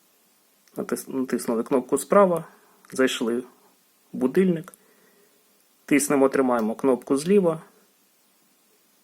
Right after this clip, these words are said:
і можемо виставляти хвилини або години. Ну, наприклад, встановимо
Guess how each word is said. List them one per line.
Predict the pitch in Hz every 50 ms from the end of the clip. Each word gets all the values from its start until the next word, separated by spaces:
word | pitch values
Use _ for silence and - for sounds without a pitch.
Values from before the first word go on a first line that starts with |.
| _ _ _ _ _ _ _ _ _ _ _ _ _ _
і | - 92 90 85 80
можемо | - 143 139 127 127 123 117 117
виставляти | 120 117 - - 120 113 110 107 107 - 107
хвилини | - - 135 131 143 165 165 160 147 139 139 - - - _ _ -
або | - - 113 254 254
години. | 226 233 226 208 - 208 107 104 - - - - _ _ _ _ _ _ _ _ _ _ - - _ _ - _ _ _ _ _ _ _ _ _ _ _ _ _ _ _ _ -
Ну, | 180 - - - - - - _ - -
наприклад, | - - - - 135 - 120 113 - - - - - - - -
встановимо | - - 123 120 120 113 113 107 104 110